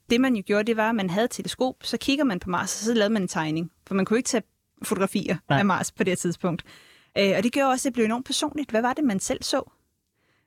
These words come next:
Speaker 1: Øh, og det, Schiaparelli, han så, det var en masse kanaler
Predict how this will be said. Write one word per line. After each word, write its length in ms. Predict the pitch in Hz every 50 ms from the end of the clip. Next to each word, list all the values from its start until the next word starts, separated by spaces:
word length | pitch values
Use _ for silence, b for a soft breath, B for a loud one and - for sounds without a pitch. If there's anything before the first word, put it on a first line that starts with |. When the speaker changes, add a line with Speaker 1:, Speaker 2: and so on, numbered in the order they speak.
| _ -
Speaker 1:
Øh, 500 | 208 214 208 196 190 190 190 190 190 185 - -
og 100 | 196 -
det, 200 | 262 302 302 -
Schiaparelli, 500 | - 277 262 - - 214 214 240 277 294
han 180 | 247 262 240
så, 260 | - - 269 240 -
det 180 | - - 254 247
var 200 | 262 254 269 285 -
en 140 | 254 226 208
masse 260 | 208 233 - - 285
kanaler 600 | - - - 254 220 214 233 277 - - 359